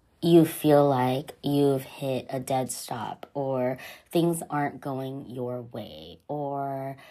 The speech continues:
um, maybe you feel like, um,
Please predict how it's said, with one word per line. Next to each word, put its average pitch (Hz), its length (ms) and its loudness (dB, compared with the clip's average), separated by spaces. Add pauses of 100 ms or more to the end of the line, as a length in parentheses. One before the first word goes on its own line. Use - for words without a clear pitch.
(280)
um, 139 680 -4 (420)
maybe 165 280 -2
you 170 260 0
feel 156 420 -2
like, 143 680 -6 (100)
um, 131 560 -8